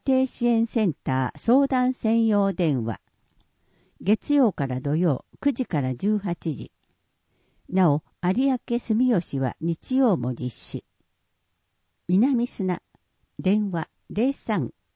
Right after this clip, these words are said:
五六一七、七七七二。東洋。電話、零三、五六六五、四零一七。深川北。電話、零三、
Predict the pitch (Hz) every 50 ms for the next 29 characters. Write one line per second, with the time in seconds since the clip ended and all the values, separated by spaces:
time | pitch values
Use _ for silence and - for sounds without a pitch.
0 | _ - 151 208 247 262 262 247 269 262 - - 135 131 - 151 147 - - 226
1 | 214 208 208 180 151 135 117 - _ _ _ _ _ _ _ _ _ 156 170 196
2 | 220 254 269 254 254 254 247 190 131 - - 135 143 160 175 196 208 190 175 151
3 | 120 113 - - _ _ _ _ _ _ _ _ _ _ _ _ _ _ _ _
4 | _ _ _ _ _ - 269 277 262 233 165 120 110 110 107 - - - _ _
5 | _ _ _ _ _ 170 262 240 202 180 165 160 151 - - _ _ _ _ _
6 | _ - 180 214 254 269 - - - - 220 180 120 - - _ _ _ _ _
7 | _ _ _ _ _ _ - 226 262 277 269 254 262 262 - - 143 143 135 143
8 | 147 - - 233 214 - 196 151 117 117 - - _ _ _ _ - 165 208 254
9 | 269 262 254 269 262 233 165 123 113 120 - - - 202 196 185 160 131 113 107
10 | - - _ _ _ _ _ _ _ _ _ _ _ _ _ _ _ _ _ _
11 | _ _ _ - - - 262 262 254 240 240 233 214 202 214 - - - _ -
12 | 160 - - _ _ _ _ _ _ _ _ _ _ _ - 147 170 185 190 185
13 | 180 165 151 - - _ _ _ _ - 156 202 262 269 269 - - - 226 202
14 | 180 -